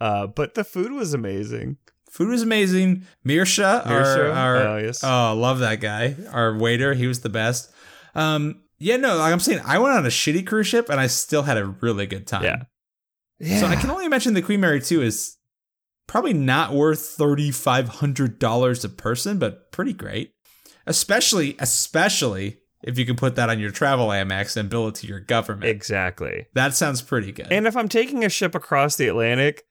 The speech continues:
Speaker 1: I kinda wanna don't go on a discount cruise across the
Speaker 2: No.
Speaker 1: Atlantic.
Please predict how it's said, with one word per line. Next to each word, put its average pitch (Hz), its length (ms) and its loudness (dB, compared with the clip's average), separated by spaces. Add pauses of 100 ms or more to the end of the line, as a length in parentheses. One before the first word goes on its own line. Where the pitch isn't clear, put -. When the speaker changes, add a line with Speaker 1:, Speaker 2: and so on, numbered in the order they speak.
(460)
Speaker 1:
I 165 80 -2
kinda 220 400 0
wanna 165 400 2 (200)
don't 139 380 2
go 175 220 2
on 180 100 4
a 170 60 4
discount 180 680 0
cruise 190 520 0 (100)
across 196 380 0
the 247 80 0
Speaker 2:
No. - 120 -2
Speaker 1:
Atlantic. 110 460 0